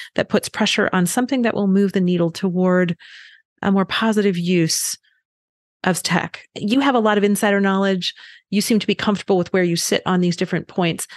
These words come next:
I don't think the average user either knows what they're doing or what's, what's happening to them. They don't have the awareness, they don't have the, the attention, or they don't know how these things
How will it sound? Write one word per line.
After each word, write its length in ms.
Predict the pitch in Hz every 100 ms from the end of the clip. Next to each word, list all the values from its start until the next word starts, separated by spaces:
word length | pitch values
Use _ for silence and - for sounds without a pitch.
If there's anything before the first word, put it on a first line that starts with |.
| - -
I 80 |
don't 160 | 359 427
think 160 | 349 302
the 100 | 254
average 480 | 220 214 208 190
user 440 | 196 196 190 180 - _ _ _ _
either 260 | 208 196 190
knows 420 | 190 214 240 220
what 180 | 208 208
they're 160 | 190
doing 360 | 180 185 180 175
or 100 | 175
what's, 400 | 175 170 - - - - -
what's 160 | 185 -
happening 400 | 196 185 180 170
to 80 | 175
them. 180 | 170 165
They 100 | 160
don't 100 | 165
have 100 | 156
the 60 |
awareness, 400 | 165 208 196 185
they 40 | 165
don't 80 | 156
have 80 |
the, 260 | 156 165 190
the 100 | 180
attention, 560 | - 208 185 190 175 170 - - - -
or 120 | 190
they 80 | 196
don't 160 | 226
know 140 | 208 190
how 240 | 170 202
these 200 | 185 180
things 500 | - 185 175 175 -